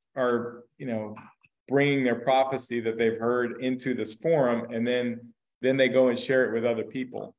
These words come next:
So it could have been in all those, those, um, places, but it's highly likely that I feel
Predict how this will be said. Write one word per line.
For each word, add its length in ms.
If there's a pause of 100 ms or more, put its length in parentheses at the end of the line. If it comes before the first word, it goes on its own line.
(120)
So 440
it 180
could 140
have 140
been 180
in 160
all 260
those, 440 (200)
those, 360
um, 400 (120)
places, 560 (680)
but 500 (220)
it's 180
highly 320
likely 520
that 340 (640)
I 240
feel 180